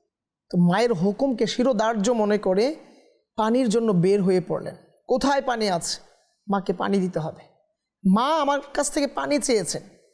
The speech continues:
তো ওই পানির সন্ধানে যখন বের হয়ে গেলেন, অনেক দূরে গিয়ে উনি পানি পেলেন, আর ওই পানি উনি সংগ্রহ করলেন,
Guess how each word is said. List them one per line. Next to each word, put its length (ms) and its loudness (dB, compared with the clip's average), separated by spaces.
তো 140 -2
ওই 140 2
পানির 360 0
সন্ধানে 480 2
যখন 320 0
বের 180 2
হয়ে 200 2
গেলেন, 380 2
অনেক 640 2
দূরে 320 2
গিয়ে 480 0
উনি 140 2
পানি 340 0
পেলেন, 300 -6
আর 180 0
ওই 200 0
পানি 380 -2
উনি 100 2
সংগ্রহ 420 0
করলেন, 420 -2